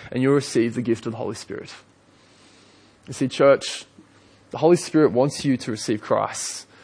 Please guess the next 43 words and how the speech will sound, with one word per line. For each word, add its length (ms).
'cause 140
he's 220
a 60
Jesus 400
freak. 280
He's 120
on 140
about 240
Jesus, 420
and 80
he 60
wants 260
us 380
to 100
be 80
on 100
about 200
Jesus 300
as 120
well. 320
Jesus, 520
who 80
existed 400
for 140
eternity 640
with 80
God 180
the 60
Father 520
and 80
God 140
the 60
Spirit, 500
but 80
gave 240
up 160
that 180
perfect, 460
loving 260
relationship 680
to 100
be 100
born 560